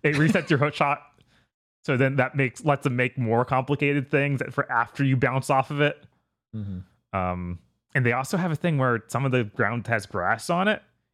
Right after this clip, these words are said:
Speaker 1: and any ground with grass you can duck on and then do a super jump from, like Mario two. So that adds even more layers of, like, okay,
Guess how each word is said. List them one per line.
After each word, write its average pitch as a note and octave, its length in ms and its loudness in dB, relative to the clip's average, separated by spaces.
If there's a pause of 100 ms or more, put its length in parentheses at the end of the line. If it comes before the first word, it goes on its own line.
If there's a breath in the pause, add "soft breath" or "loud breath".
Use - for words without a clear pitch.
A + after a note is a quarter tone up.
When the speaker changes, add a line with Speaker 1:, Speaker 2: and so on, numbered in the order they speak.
Speaker 1:
and A#2+ 100 -2
any E3+ 200 0
ground F3 280 0
with D3 160 0
grass D#3+ 360 0
you C#3 60 0
can A#2+ 160 2
duck C3 300 0
on G#2 300 2
and G#2+ 180 -4
then A2 100 2
do G#2+ 140 2
a G2 40 0
super B2 300 0
jump F#2+ 300 -2
from, - 300 -8 (840)
like F2+ 160 -4
Mario F#2+ 300 -2
two. E2 420 -6 (1500)
So B2 120 -2
that A#2 220 0
adds B2 340 -2
even C3 160 0
more A#2+ 260 2
layers A2+ 340 0
of, G#2+ 120 -4
like, A2+ 260 0
okay, B2+ 520 0